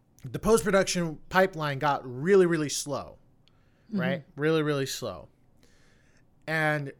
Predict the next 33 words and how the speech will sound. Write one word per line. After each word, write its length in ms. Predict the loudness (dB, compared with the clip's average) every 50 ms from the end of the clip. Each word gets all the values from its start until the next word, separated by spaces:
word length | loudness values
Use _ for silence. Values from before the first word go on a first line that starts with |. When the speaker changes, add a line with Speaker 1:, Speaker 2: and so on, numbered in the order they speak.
| _ _
Speaker 1:
they, 280 | -8 -4 -2 -2 -2 -4 -6 -6
James 220 | -2 -2 -2 -2 0
Cameron 400 | 0 0 0 0 0 -2 -2 -2
basically 500 | -2 -2 -2 -2 -4 -6 -4 -4 -4 -2
had 280 | 0 0 0 0 0
to 140 | -4 -6 -8
push 400 | -8 -6 -4 -4 -2 -2 -4 -4 -4
the 100 | -4 -4
release 360 | -2 -2 -2 -2 -2 -4 -2
date 200 | -2 0 0 0
on 120 | -2 -4 -6 -6
all 220 | -2 0 0 0 0
the 80 | -2
movies 420 | -4 -4 -4 -4 -4 -6 -6 -8 -10
two 160 | -10 -8 -6
years 320 | -6 -4 -6 -6 -8 -10 -6
back 560 | _ 2 4 4 4 2 0 -6 -12 -18 _ _ _ _ _ _ _ _ _
'cause, 300 | -8 -6 -4 -4 -4 -4
'cause 240 | -2 -2 -2 0 0
Speaker 2:
Mm. 20 |
Speaker 1:
they 100 | 0 0
were 100 | 0 0
just 180 | -2 -4 -8 -6
going 240 | -4 -4 -4 -4 -4
at 140 | -6 -6 -8
a 40 |
half 280 | -4 -2 -2 -2 -2 -4
a 60 | -8
pace, 580 | -6 -4 -4 -2 -2 -4 -8 -12 -12 -14 -14 -16 -18 -20 -20 -20 -20 -20 -20 -20 -20 -20 -20 -20 _ -12
Speaker 2:
Yeah. 160 | -12 -8 -8
Speaker 1:
right? 280 | -6 -6 -6 -6 -8 -12 _ _ _ _ _ _ _ _ _ _ _ -12
And, 400 | -10 -10 -10 -10 -12 -12 -12 -10
uh, 320 | -10 -10 -10 -12 -12 -14